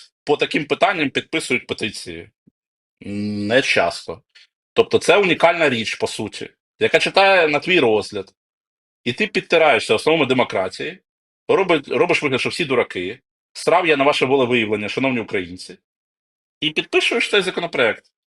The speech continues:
І петиція залишається досі навіть не розглянутою. Е, це той пан, який нам розповідає про якісь демократичні засади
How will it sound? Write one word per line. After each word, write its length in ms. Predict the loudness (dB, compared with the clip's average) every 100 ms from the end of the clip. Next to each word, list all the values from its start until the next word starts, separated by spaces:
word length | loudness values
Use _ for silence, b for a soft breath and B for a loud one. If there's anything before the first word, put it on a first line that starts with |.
| _ _ _
І 100 | -6
петиція 460 | -4 -2 -2 0 0
залишається 460 | 0 0 2 0 -2
досі 200 | -4 -2
навіть 220 | -2 -2
не 60 |
розглянутою. 540 | -4 -4 -6 -8 -12 -14 -16 B B B B
Е, 320 | 4 4 0 -4
це 320 | -4 2 0 0
той 200 | -2 -2
пан, 480 | -2 0 2 0 -6 -14 _ _ _ _ _
який 500 | -12 -4 -2 0 -2
нам 160 | 0 -2
розповідає 640 | -4 -6 -4 2 2 2
про 160 | 0 -2
якісь 240 | -2 -4
демократичні 760 | -2 -2 -2 -2 -2 -2 -4 0
засади 580 | 0 2 2 2 -2